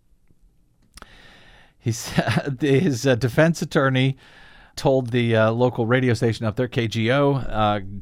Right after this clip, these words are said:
a quote, "I guess that used to make him a patriot, and now that makes him a terrorist." No, actually, the part that makes him a terrorist might be the pipe bombs and the guns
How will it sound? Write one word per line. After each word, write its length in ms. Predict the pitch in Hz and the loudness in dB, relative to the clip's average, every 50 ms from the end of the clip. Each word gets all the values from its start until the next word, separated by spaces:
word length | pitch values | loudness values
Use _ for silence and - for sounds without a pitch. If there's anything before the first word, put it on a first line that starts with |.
| - - | -8 -4
a 100 | - 113 | -4 -4
quote, 340 | 107 - - 143 147 151 - - - - | -2 0 2 2 2 2 0 -4 -2 0
"I 100 | 113 117 | 0 0
guess 320 | 110 139 175 185 - - | 2 2 0 0 0 0
that 240 | - 160 147 123 113 | 0 0 0 0 0
used 260 | 135 226 262 - - | 0 0 0 0 0
to 60 | - 143 | 0 0
make 220 | 139 135 127 - | 0 0 0 0
him 120 | 127 120 | -2 -2
a 40 | 98 | -2
patriot, 640 | - - 180 202 233 - - 135 110 107 113 131 - - - - - - - - - - - - - | 0 0 0 0 0 0 2 4 4 4 4 2 0 -6 -20 -20 -20 -20 -20 -20 -20 -20 -14 -8 -4
and 120 | 120 127 | -2 0
now 220 | 123 131 160 190 | 2 2 2 4
that 200 | 190 139 113 101 | 4 4 2 2
makes 240 | 101 101 98 95 - | 2 -2 -2 -2 -4
him 100 | 113 110 | -4 -4
a 40 | 113 | -4
terrorist." 840 | 117 - - 165 165 151 127 101 85 73 69 - - - - - - - _ _ _ _ _ _ _ _ _ _ - - - - - - - | -6 -4 -4 -2 -2 0 0 -2 -2 -4 -6 -10 -12 -14 -16 -18 -20 -20 _ _ _ _ _ _ _ _ _ _ -20 -20 -20 -20 -18 -8 -2
No, 260 | 208 240 247 247 - | 0 2 2 2 2
actually, 440 | - - 226 302 - - 254 220 190 | 2 2 2 2 2 2 4 4 4
the 100 | 165 151 | 4 2
part 240 | - - 277 320 - | 2 4 2 4 2
that 100 | - 196 | 2 2
makes 220 | 185 190 180 - | 2 2 2 0
him 80 | 175 151 | 0 -2
a 40 | 127 | -2
terrorist 640 | - - - 190 233 220 160 120 107 110 - - | -2 -2 0 2 2 4 4 4 2 2 0 0
might 220 | 156 143 156 151 117 | 0 0 0 2 2
be 180 | 151 151 147 | 2 2 4
the 200 | 135 143 139 127 | 4 2 0 0
pipe 420 | 117 - - - 269 277 269 - - | 0 0 2 4 4 4 2 0 0
bombs 600 | 160 139 127 117 101 92 85 80 80 80 - - - - | 2 4 4 4 2 0 -2 -6 -10 -12 -16 -18 -12 -8
and 180 | - 147 147 135 | -4 -4 -2 -2
the 60 | 135 | -2
guns 640 | 123 - 254 294 285 233 185 143 123 110 95 82 | 2 4 4 6 6 6 6 4 2 0 -2 -6